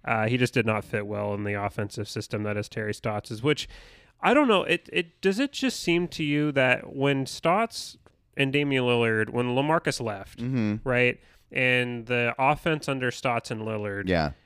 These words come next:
Speaker 1: had so much more ball movement at the beginning when it
Speaker 2: Mm-hmm.
Speaker 1: was Lillard and C J. C J was just starting to kinda come on
Speaker 2: Mm-hmm.
Speaker 1: as a starter. And then that year they had, like, Allen Crabbe and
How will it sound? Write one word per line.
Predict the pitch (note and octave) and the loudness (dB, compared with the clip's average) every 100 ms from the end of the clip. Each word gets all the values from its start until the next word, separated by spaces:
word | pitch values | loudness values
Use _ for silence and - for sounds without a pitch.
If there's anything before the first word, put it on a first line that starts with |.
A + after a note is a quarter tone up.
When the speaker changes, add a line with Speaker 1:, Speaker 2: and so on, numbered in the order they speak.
| _ _ | _ _
Speaker 1:
had | - D#3+ D3+ | -8 -4 -2
so | - G#3 | -2 0
much | A3+ - | 0 0
more | E3 E3 | 0 0
ball | C3 B2 A#2+ C#3+ | 0 2 4 4
movement | E3 F3 F3+ G#3 G#3+ - | 4 2 2 0 0 -2
at | D#3 | -2
the | D#3 | 0
beginning | C#3 A#2 B2+ C3+ F#3 A3 - G#2 | -2 0 0 0 -2 -6 -8 0
when | C3+ D3 | 4 4
it | |
Speaker 2:
Mm-hmm. | D3 | 4
Speaker 1:
was | C#3 - - _ - | 0 -4 -12 _ -10
Lillard | C3+ C3+ D#3 E3 D#3+ C#3+ C#3 _ | -2 2 4 4 2 -2 -10 _
and | C3+ C3 | -4 -4
C | - D3 | -2 -4
J. | C#3 C#3+ C#3 | 0 0 2
C | D3 | 0
J | C#3 C3+ | 0 0
was | C3 A#2 | 0 -4
just | - C#3 - | -2 -2 0
starting | C#3+ A#2+ | -2 0
to | C3 | -2
kinda | C3+ B2 | -2 -2
come | - B2+ | -2 0
on | B2 B2 B2 B2+ - - | 2 2 2 0 -6 -2
Speaker 2:
Mm-hmm. | A2+ A2 | 2 4
Speaker 1:
as | G2+ | 4
a | G2+ | 4
starter. | - B2+ B2 B2 B2 B2 - _ _ _ - | 2 0 0 2 2 0 -2 _ _ _ -2
And | C#3 | 0
then | C3+ | 2
that | C3 C3 | 0 2
year | C3+ C3+ | 2 2
they | B2+ | 2
had, | C3 | 2
like, | B2 A#2 | 2 2
Allen | B2+ C3 A#2+ | 2 2 2
Crabbe | - - C#3+ C#3+ C#3+ C#3+ C#3 D3 - | -2 0 2 2 2 2 -2 -8 -6
and | C3+ B2+ A#2+ A#2+ A2+ A#2 A2+ - | -2 0 2 2 0 -2 -4 -8